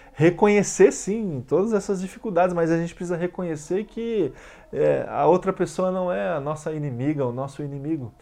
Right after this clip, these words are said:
A partir desses dois reconhecimentos, a gente vai batalhar, enfrentar e lutar pela nossa família, com união, em primeiro lugar.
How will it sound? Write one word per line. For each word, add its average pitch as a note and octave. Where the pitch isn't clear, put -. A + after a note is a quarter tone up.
A B2+
partir D#3+
desses F3
dois E3
reconhecimentos, D3+
a D3
gente D#3+
vai D#3
batalhar, D#3+
enfrentar D3+
e E3
lutar E3+
pela F3+
nossa F3+
família, F#3
com F#3
união, F#3+
em D3
primeiro D3+
lugar. A#2+